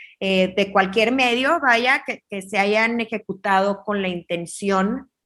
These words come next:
pues, de ser, eh, de, de que ser situadas o que están realizadas in situ para la,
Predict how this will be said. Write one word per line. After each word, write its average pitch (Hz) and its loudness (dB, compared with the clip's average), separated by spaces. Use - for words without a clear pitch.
pues, 202 0
de 202 2
ser, 202 2
eh, 220 -2
de, 208 -2
de 214 -2
que 208 -2
ser 233 -2
situadas 233 4
o 190 -4
que 190 -10
están 196 -4
realizadas 202 0
in 202 -2
situ 254 -2
para 196 4
la, 190 -2